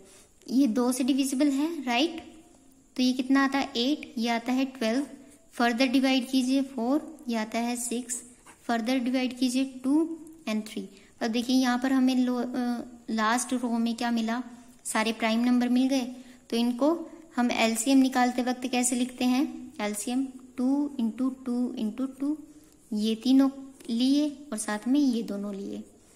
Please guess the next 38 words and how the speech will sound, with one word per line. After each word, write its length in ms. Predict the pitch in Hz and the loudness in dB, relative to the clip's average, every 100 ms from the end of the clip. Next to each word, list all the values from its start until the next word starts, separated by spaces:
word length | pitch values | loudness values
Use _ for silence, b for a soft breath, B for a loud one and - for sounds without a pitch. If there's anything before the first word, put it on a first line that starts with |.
| b b - - | b b -20 -8
टू 120 | 214 | -2
इंटू 280 | 220 214 269 | 0 0 -2
थ्री। 600 | 339 - - - - - B B - | -2 -8 -14 -8 -8 -10 B B -4
अब 100 | 220 | 0
देखिए 260 | 226 226 254 | 0 2 2
इनकी 160 | 247 | 4
multiply 480 | 247 233 254 254 247 | 2 2 0 0 0
कीजिए, 280 | 240 226 240 | 0 -2 -2
टू 120 | 254 | 2
इंटू 220 | 262 262 | 2 2
टू 240 | 262 285 302 - | 2 2 0 -6
फ़ोर, 280 | - 240 277 | -6 0 0
फ़ोर 360 | - - 247 240 | -2 -6 -2 0
into 220 | 240 247 | 0 0
two 200 | 269 285 - 233 | 0 -2 -2 -2
eight, 400 | 269 277 - - | -2 -2 -8 -4
eight 180 | 226 247 | -2 0
into 200 | 247 254 | 0 2
two 220 | 285 302 B B - - | 2 0 B B -4 -2
sixteen, 480 | 262 - - 320 339 | 0 0 4 6 6
sixteen 500 | - 262 - 320 330 | 2 -2 0 4 6
into 220 | 285 254 | 4 2
three, 300 | - 208 208 - - - | -4 -8 -8 -16 -20 -10
that 160 | 220 226 | -8 -8
becomes 320 | 226 247 285 - - - - 240 | -4 2 2 0 -12 -20 -8 -4
forty-eight। 540 | 233 269 - 214 202 - - B B B B - | -2 -2 -2 -2 -4 -6 -20 B B B B 0
तो 80 | |
हमें 420 | 247 254 254 269 262 | 2 6 6 4 2
किस 220 | 269 - | 0 2
चीज 220 | 269 269 | 2 4
में 120 | 277 | 6
unit 340 | 277 269 277 226 | 8 8 4 2
दी 140 | 269 | 4
हुई 180 | 269 269 | 6 6
है? 100 | 294 | 4
Liter 420 | 269 240 240 294 | 4 2 2 4
में 160 | 302 294 | 6 6
ना, 200 | 330 | 4